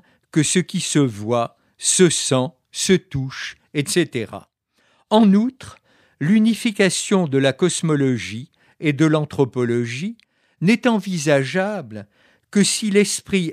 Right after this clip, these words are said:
accède, au moins dans certains domaines, aux causes qui produisent les êtres et les choses,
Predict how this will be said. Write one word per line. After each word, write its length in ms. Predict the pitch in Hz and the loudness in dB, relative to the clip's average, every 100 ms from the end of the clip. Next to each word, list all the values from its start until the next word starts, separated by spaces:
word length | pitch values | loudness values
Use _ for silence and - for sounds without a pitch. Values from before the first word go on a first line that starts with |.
| - | -2
accède, 840 | 185 180 - - 139 143 165 190 202 _ _ | -4 -2 -4 2 2 0 -4 -8 -12 _ _
au 140 | 202 196 | 4 4
moins 500 | 185 185 190 160 - | 4 2 0 -2 -8
dans 260 | 117 107 127 | -10 -6 -4
certains 500 | - 139 - 127 117 | -4 -4 -4 -4 -4
domaines, 800 | 107 165 170 196 208 160 107 104 _ _ _ - | 0 2 2 0 -2 -6 -8 -12 _ _ _ 4
aux 160 | 196 | 4
causes 480 | 196 - 202 160 - | 4 2 2 2 -2
qui 160 | - 131 | -8 -10
produisent 840 | - 147 156 127 151 139 117 - - | -2 0 0 -2 -4 -4 -8 -14 -14
les 380 | 123 123 117 147 | -6 -4 -2 0
êtres 300 | 156 139 - | 0 -2 -8
et 80 | 110 | -6
les 160 | 120 | -6
choses, 680 | 127 - 175 190 208 214 - | -8 -2 -2 0 -4 -8 -16